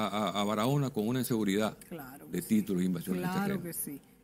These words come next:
Speaker 2: Eso es fundamental. Tengo entendido que con la aprobación del nuevo Código Penal,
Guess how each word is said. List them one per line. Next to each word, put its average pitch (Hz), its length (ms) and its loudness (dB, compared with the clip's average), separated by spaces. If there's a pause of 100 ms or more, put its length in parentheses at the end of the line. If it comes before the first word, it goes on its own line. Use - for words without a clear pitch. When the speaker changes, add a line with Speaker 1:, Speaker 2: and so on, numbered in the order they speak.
(100)
Speaker 2:
Eso 220 480 2
es 240 200 0
fundamental. 247 920 0
Tengo 233 240 -2
entendido 247 500 -2
que 214 100 -6
con 190 200 -4
la 180 80 -4
aprobación 185 600 -2
del 208 160 4
nuevo 202 340 4
Código 202 420 4
Penal, 202 560 -2